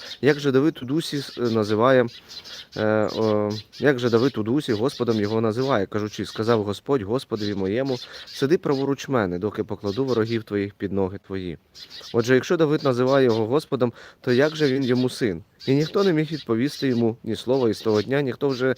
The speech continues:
не наважувався питати його. І переходимо до послання, до другого послання святого апостола Павла до Коринфян. «Браття,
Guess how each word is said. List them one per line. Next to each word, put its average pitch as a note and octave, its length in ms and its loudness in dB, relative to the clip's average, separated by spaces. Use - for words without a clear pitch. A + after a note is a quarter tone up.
не C#3 100 4
наважувався C3+ 640 2
питати G2+ 460 -2
його. F2 280 -6
І D3+ 200 2
переходимо B2+ 600 0
до G#2+ 280 2
послання, G2 680 -2
до A2+ 120 2
другого A#2 260 6
послання A2 400 2
святого - 180 -4
апостола G2+ 360 -4
Павла F#2+ 300 -2
до F#2+ 100 -2
Коринфян. G2+ 520 -6
«Браття, A#2 480 2